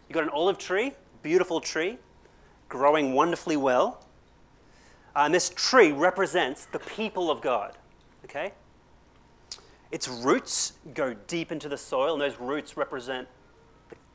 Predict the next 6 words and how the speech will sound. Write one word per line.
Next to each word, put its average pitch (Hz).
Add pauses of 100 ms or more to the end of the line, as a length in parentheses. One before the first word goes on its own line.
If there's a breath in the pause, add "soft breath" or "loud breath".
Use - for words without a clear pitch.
the -
covenant -
promises -
to -
Israel. - (640)
Okay? 156